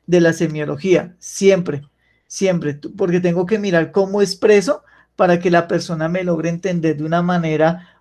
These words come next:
objetiva y clara, ¿cierto? ¿Cómo yo logro expresarme para que esa persona me entienda?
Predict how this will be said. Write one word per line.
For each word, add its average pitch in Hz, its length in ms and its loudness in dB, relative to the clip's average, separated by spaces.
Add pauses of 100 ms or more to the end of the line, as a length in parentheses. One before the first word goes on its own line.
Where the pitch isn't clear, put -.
objetiva 180 840 0
y 170 180 -6
clara, 175 520 0 (480)
¿cierto? 180 520 0 (380)
¿Cómo 196 240 0
yo 202 220 2
logro 202 260 2
expresarme 185 560 -2
para 190 220 -2
que 185 80 -8
esa 175 180 -4
persona 170 340 -4
me 156 100 -8
entienda? 170 440 0